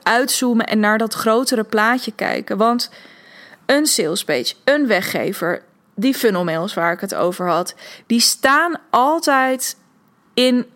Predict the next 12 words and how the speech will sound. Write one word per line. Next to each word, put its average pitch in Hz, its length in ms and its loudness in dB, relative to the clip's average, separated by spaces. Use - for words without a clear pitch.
contact 262 600 2
of 262 120 -2
in 254 140 2
relatie 247 580 2
tot 233 340 -4
andere 233 440 2
dingen. - 440 -8
Dus, 254 360 0
eh, 240 260 4
bijvoorbeeld 294 560 2
zo'n 220 220 0
salespage. 220 1120 -2